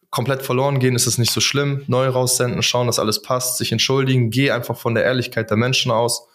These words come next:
So, und wenn nicht, erstattest du dir immer noch, die können zu viel Schaden anrichten, ne? Das ist das Kernfazit, behalt das einfach im Kopf und geh nicht mit diesem Low-Mindset rein, dass du denkst, "Boah, jetzt werde ich voll betrogen von jedem Kunden und die können mir auf der Nase rumtanzen" und so weiter. Nein,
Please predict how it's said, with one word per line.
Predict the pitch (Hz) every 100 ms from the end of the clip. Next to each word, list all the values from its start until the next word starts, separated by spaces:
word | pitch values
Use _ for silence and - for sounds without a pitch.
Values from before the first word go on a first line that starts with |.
| _ - _ _
So, | - 110 110
und | - 107 101 -
wenn | 110 110
nicht, | 113
erstattest | - - 107 -
du | 104
dir | 98
immer | 117
noch, | 110 107
die | - 107
können | 117 107
zu | -
viel | 101
Schaden | 101 113 117 113
anrichten, | 87 107 101 - 98
ne? | 104 101
Das | 101
ist | 107 -
das | 107 -
Kernfazit, | - 135 127 123 117 - 117
behalt | - 113 120
das | 120 -
einfach | 107 - -
im | 98
Kopf | 127 127 - - - - - _
und | 107 107
geh | 131
nicht | 135 123
mit | 120
diesem | 117 117
Low-Mindset | 110 120 127 123 120 117 110
rein, | 113
dass | 110
du | -
denkst, | 110 104 -
"Boah, | 110 -
jetzt | 110 117
werde | 113
ich | 110
voll | - 120
betrogen | 117 - - 123 123 117
von | - 117
jedem | 120 117 113
Kunden | - 143 139 135 131
und | 127 110 107
die |
können | - 131
mir | 127
auf | 120
der | 113
Nase | 113 131 131
rumtanzen" | 120 - 127 123 123 127 - 120
und | -
so | 113
weiter. | 113 117
Nein, | 110 131